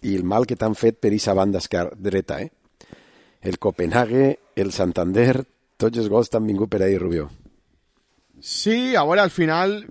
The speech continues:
Speaker 2: <laughs> és veritat que teníem a Mourinho, que era titularíssim, però a lo millor, no és per culpar-los, però a lo millor la gent que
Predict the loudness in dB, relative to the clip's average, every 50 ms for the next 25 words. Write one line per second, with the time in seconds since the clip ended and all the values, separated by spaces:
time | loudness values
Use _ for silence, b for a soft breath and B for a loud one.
0 | -10 -10 -10 -10 -8 _ -10 -8 -6 -6 -6 0 4 6 6 6 6 4 4 4
1 | 2 2 2 2 2 2 2 2 2 2 2 2 2 2 0 0 2 2 2 2
2 | 2 2 4 4 4 2 0 -2 -2 -4 -6 -4 -2 0 2 2 2 4 2 -2
3 | -2 -2 -2 -2 -2 -4 0 2 4 6 6 6 6 6 4 2 2 0 0 2
4 | 2 2 2 2 0 -2 b b b b b b b b b b 2 2 2 6
5 | 6 6 6 6 4 0 2 4 4 4 4 4 2 0 2 2 2 4 4 4
6 | 4 4 4 4 4 2 2 2 0 0 2 2 2 2